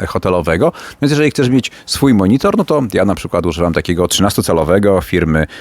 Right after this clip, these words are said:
Pepper Jobs. On się nazywa Extend Touch, e, trzynaście, kosztował tam chyba tysiąc dwieście, tysiąc trzysta złotych.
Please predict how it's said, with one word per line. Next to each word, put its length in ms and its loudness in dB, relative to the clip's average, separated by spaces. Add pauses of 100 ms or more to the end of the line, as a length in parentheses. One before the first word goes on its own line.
(160)
Pepper 380 0 (240)
Jobs. 460 0 (300)
On 120 -4
się 120 -4
nazywa 400 -2
Extend 480 0
Touch, 220 0 (300)
e, 160 -2
trzynaście, 640 0 (100)
kosztował 340 -8
tam 140 -8
chyba 200 -10 (160)
tysiąc 320 -6
dwieście, 340 0
tysiąc 400 -2
trzysta 340 0
złotych. 500 2